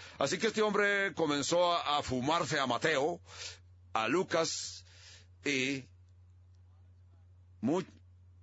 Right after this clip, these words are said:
fumó mucho tabaco, porque eran muchas páginas. Porque cuando llegó a fumarse el Evangelio de Juan, se encontró un verso maravilloso en el Evangelio de Juan que dice,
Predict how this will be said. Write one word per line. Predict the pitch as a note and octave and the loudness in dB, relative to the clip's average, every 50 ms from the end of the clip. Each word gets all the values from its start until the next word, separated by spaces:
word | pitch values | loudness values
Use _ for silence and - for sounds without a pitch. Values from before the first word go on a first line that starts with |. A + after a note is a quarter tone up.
| - - - | -20 -20 -8
fumó | - C#3+ C#3+ C3+ C#3+ F#3 G#3 G#3 G#3+ G3+ - - - - - - | -2 -2 0 0 2 0 0 0 0 -2 -6 -12 -20 -20 -20 -10
mucho | - A2 A#2 C#3 E3+ F3 - E3 D3 - | -6 -2 0 0 0 0 0 -2 0 0
tabaco, | D3 A#2+ D3+ F#3 D#3+ E3 | 0 0 2 0 0 0
porque | C#3 C3+ C3 - E3 | 0 0 0 0 0
eran | D#3+ D#3 C#3+ | 0 0 0
muchas | D#3 C#3 C#3 A#2+ | -2 -2 -2 -2
páginas. | - E3+ D3+ C#3 A#2 G#2+ G#2 G2 - - - - - - - - | -2 -2 -2 -2 -4 -4 -6 -8 -12 -18 -20 -20 -20 -20 -16 -6
Porque | - B2 B2+ A#2 | -4 -4 -2 0
cuando | C#3+ C#3 C3+ C#3 | 0 0 0 0
llegó | C3+ C3+ C#3+ F#3 A3+ B3 | 0 0 2 2 2 2
a | B3 A#3 G3 F3+ E3 | 2 2 0 0 -2
fumarse | C3 - C3+ C#3 D3+ F3+ G3+ F#3+ - F3 F3 E3+ - G2 B2+ | -2 -2 -2 0 0 0 0 0 0 -2 -2 -2 -4 -4 -4
el | C3+ B2+ | -2 0
Evangelio | B2+ B2 A#2 A2 D3+ D#3+ D#3+ C#3+ | 0 -2 -2 -2 0 0 0 0
de | C3 B2+ | 0 -2
Juan, | - - C3+ C3 B2 B2 A#2+ - - - - - | -2 -2 0 0 0 0 -2 -6 -12 -18 -18 -6
se | - C#3+ | -4 -4
encontró | C#3+ A2+ C#3 C3+ C#3 - E3 G3+ | -2 0 -2 -2 0 0 0 0
un | G#3+ G#3+ G3+ | 2 2 2
verso | G3 G#3 G3+ F#3+ - E3+ E3+ | 2 2 2 2 0 0 0
maravilloso | D#3+ D#3 C#3+ C3+ B2+ C#3 D3 E3+ E3+ D3 D3 | 2 2 2 0 0 0 0 0 0 0 0
en | C#3 | 0
el | C3 B2+ | 0 0
Evangelio | A#2+ A#2 C#3+ D3 C#3+ | 0 0 0 0 0
de | B2 | 0
Juan | C3+ C#3+ C#3 | -2 -2 -2
que | - B2+ | -2 -2
dice, | C3 C#3 B2+ - B2+ A#2+ A#2+ A#2+ A#2 G#2 | -2 -2 -2 -2 -2 -2 -2 -2 -4 -6